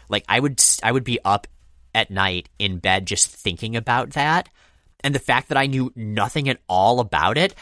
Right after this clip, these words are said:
and the ad kept coming out, like, they were advertising it really heavily for a little while in comics, just, like,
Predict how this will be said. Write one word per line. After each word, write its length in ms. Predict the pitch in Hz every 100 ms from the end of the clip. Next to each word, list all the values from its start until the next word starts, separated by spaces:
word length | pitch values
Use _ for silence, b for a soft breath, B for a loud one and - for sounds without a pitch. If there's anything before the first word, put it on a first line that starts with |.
| -
and 100 | 123
the 100 | -
ad 280 | 110 131
kept 420 | - - 110 - -
coming 320 | - 104 107
out, 220 | 71 123
like, 80 | 139
they 80 | 110
were 120 | 120
advertising 520 | 107 131 - 131 120
it 100 | 80
really 360 | 82 92 101 95
heavily 360 | 76 82 110
for 140 | - 135
a 60 |
little 180 | 131 139
while 220 | 135 135
in 100 | 110
comics, 480 | 98 85 101 165 - B B B B
just, 260 | 156 -
like, 260 | 123 101 -